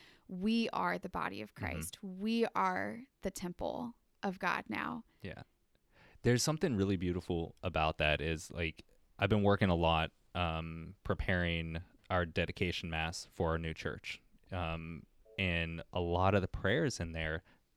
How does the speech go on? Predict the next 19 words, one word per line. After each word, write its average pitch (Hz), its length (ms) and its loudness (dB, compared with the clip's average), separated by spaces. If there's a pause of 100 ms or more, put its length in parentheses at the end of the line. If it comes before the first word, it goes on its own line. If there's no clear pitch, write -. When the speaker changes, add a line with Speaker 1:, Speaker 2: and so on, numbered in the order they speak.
(200)
Speaker 2:
are 90 220 4
reference-, 92 640 0 (140)
referencing 87 800 2 (400)
the 87 180 0
living 87 540 0
stones - 720 -8 (760)
Speaker 1:
Ooh. 202 840 2 (300)
Speaker 2:
of 82 300 0 (240)
the - 60 -8
church. - 500 -8 (760)
And 104 120 4
it, 101 140 2
like, 113 200 6 (240)
it's - 140 2
like, - 140 6
yeah, 156 240 10
you 92 160 6
know, 87 140 4
these, 90 280 0